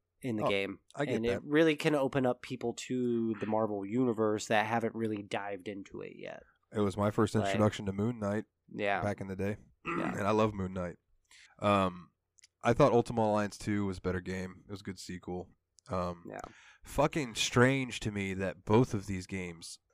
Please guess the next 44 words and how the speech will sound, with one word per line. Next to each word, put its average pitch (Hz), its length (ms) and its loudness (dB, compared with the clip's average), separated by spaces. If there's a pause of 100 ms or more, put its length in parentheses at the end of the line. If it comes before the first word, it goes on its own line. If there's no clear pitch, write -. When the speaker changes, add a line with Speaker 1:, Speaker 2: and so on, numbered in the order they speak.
(100)
Speaker 2:
only 139 280 4
worked 123 380 2
Speaker 1:
<coughs> - 600 0
Speaker 2:
on 117 180 -4
controller 95 760 0 (300)
if - 160 -8
you 104 120 -2
had 101 160 -2
a 90 60 -2
wired 98 580 0
three 98 240 -6
sixty - 340 -12
controller - 520 -14 (200)
Speaker 1:
Hmm. 120 120 -8 (340)
Speaker 2:
for - 160 -6
P 95 180 -4
C. - 280 -12 (240)
Like, 90 360 -4 (240)
I 104 100 -2
don't 98 120 -2
know, 90 320 -2
your 98 240 -2
PlayStation 104 480 -4
four 107 180 -2
controller 101 380 0
wasn't 101 240 0
working, 95 400 -4 (140)
my 98 480 -2
wireless 98 440 0
controller 95 480 -4
wasn't 92 260 -6
working, 87 400 -10 (400)
but 98 100 -4
when 98 140 -6
I 90 80 -4
pl-, 104 80 -4
Speaker 1:
Yeah. 101 140 -2
Speaker 2:
when 98 160 0
I 92 40 2
plugged 104 360 -2
in 101 140 -6
my 90 180 -6
three 98 220 -6
sixty 95 440 -8